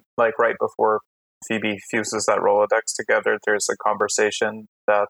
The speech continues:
the, the woman working in the office is having with one of her suppliers, where he is ostensibly, like, hitting on her over the phone, potentially to, like, try and get her to go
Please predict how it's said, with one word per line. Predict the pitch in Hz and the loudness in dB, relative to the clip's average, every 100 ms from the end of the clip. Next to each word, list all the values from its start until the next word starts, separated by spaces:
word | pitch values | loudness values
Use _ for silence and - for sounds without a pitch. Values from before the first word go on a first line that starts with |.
| - | 2
the, | 107 92 104 | 2 2 0
the | |
woman | 101 101 104 | -4 -2 0
working | 104 - 107 | -2 -2 -10
in | 107 | -4
the | 104 | 2
office | 101 101 110 - | 2 2 -2 -4
is | - 110 | -2 0
having | 104 107 107 | 0 -2 -4
with | 107 | -2
one | - 107 | -2 -2
of | 98 | 0
her | 107 101 | 0 0
suppliers, | - - - 101 104 110 123 - - | -2 -6 0 2 4 4 2 -6 -2
where | 117 101 92 - _ _ _ | 2 4 2 -4 _ _ _
he | 120 | 0
is | 113 110 | 2 4
ostensibly, | 107 135 120 110 110 | 2 0 0 2 2
like, | 101 98 - | 2 0 2
hitting | 110 101 | 0 2
on | 98 95 | 2 2
her | 104 104 104 - | 2 2 0 0
over | 110 104 101 - _ - | 2 2 -2 -10 _ -4
the | 101 | 0
phone, | 110 101 98 101 - _ _ _ _ _ | 2 4 2 -2 -12 _ _ _ _ _
potentially | - 120 123 151 143 143 - _ _ - | -2 -2 2 2 2 0 -6 _ _ -8
to, | 147 139 139 139 135 | -2 -2 -2 -4 0
like, | 123 | -2
try | - 127 | 2 0
and | 117 | 2
get | 117 - | 0 2
her | 127 | 0
to | - | 2
go | 117 | 0